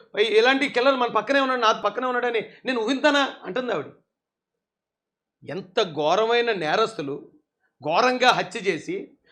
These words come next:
మళ్ళీ బయటకు వచ్చి యాక్టింగ్ చేసి ఆస్కార్ లెవెల్‌లో, మళ్ళీ దాన్ని తీసుకెళ్ళి చంద్రబాబు నాయుడు గారికి ఆపాదించి, చంద్రబాబు నాయుడు గారే చంపేశారన్నంత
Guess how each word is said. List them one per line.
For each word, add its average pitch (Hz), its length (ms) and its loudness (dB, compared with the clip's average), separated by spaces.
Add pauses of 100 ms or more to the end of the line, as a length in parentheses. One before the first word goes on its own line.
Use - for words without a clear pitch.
(180)
మళ్ళీ 247 200 0
బయటకు 233 400 2
వచ్చి 262 280 0
యాక్టింగ్ 220 520 0
చేసి 202 360 0
ఆస్కార్ 202 400 0
లెవెల్‌లో, 175 500 -4 (360)
మళ్ళీ 269 180 0
దాన్ని 220 340 2
తీసుకెళ్ళి 277 580 2 (200)
చంద్రబాబు 285 320 6
నాయుడు 294 240 8
గారికి 285 220 6
ఆపాదించి, 208 760 -2 (180)
చంద్రబాబు 262 400 4
నాయుడు 302 200 8
గారే 285 180 6
చంపేశారన్నంత 214 840 2